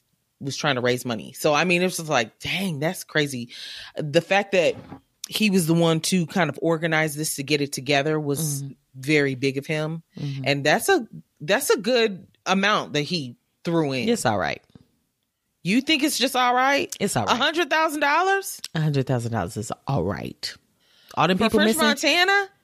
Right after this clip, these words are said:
Speaker 2: For French Montana. He could do better. He could do more.
Speaker 1: You
Speaker 2: And those
Speaker 1: think?
Speaker 2: are his people? Absolutely.
Speaker 1: Okay. Okay. Well, I
Speaker 2: But
Speaker 1: was more
Speaker 2: I got
Speaker 1: impressed.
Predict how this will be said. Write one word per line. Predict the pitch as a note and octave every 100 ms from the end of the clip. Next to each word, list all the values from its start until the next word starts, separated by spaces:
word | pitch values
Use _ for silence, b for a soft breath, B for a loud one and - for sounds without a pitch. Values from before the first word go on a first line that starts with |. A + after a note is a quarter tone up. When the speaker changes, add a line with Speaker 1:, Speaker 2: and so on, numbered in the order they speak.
| _ _ -
Speaker 2:
For | E3
French | - G3
Montana. | D#3 C#3 G#2 - - -
He | G3
could | D3
do | A2
better. | - - - -
He | -
could | F3+ C3
do | G2+
more. | A3
Speaker 1:
You | G#4 C5
Speaker 2:
And | F#3 -
those | -
Speaker 1:
think? | F#3+
Speaker 2:
are |
his | G3 F#3+
people? | - G#3+ G#3+ G3
Absolutely. | C3+ B2+ - A2 D2+ G1+ G2+ b b b b b -
Speaker 1:
Okay. | C#3 A3+ A3 _ _ _ _ C#3+
Okay. | F#3 A#3+
Well, | G#3+ F3
I | F3
Speaker 2:
But | F3 -
Speaker 1:
was |
more | F3+ E3+ D#3+ -
Speaker 2:
I |
got | D#3+
Speaker 1:
impressed. | G3 F#3 C3+